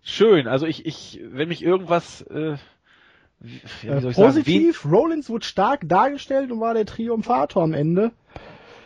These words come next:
Speaker 2: Wenn er doch nur auch mal ein Match clean gewinnen dürfte, <laughs> dann würde man ihm das auch abkaufen.
Speaker 1: Eben, und so ist diese triumphierende Geste am Ende ein eindeutiges Indiz dafür, dass er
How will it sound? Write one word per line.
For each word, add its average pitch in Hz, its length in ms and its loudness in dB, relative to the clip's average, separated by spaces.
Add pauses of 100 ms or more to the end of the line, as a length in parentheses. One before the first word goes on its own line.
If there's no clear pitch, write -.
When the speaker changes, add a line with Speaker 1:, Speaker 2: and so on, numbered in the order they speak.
(160)
Speaker 2:
Wenn - 320 4
er 240 140 2
doch 254 160 4
nur 254 160 4
auch 277 160 2
mal 277 100 4
ein 254 160 2
Match 285 240 0
clean 233 240 0
gewinnen 190 280 4 (120)
dürfte, - 360 -4 (220)
<laughs> - 220 -20
dann 190 140 4
würde 226 160 6
man 214 120 2
ihm 220 120 0
das 220 160 0
auch 208 100 0
abkaufen. 156 600 0 (920)
Speaker 1:
Eben, 175 480 -2
und 143 420 -4
so 156 320 6
ist - 200 0
diese 165 180 2
triumphierende 165 600 -2
Geste 170 280 0
am 156 120 2
Ende 175 320 0
ein 147 160 0
eindeutiges 175 720 2
Indiz 160 320 -6
dafür, 180 440 4
dass 156 220 0
er 156 240 4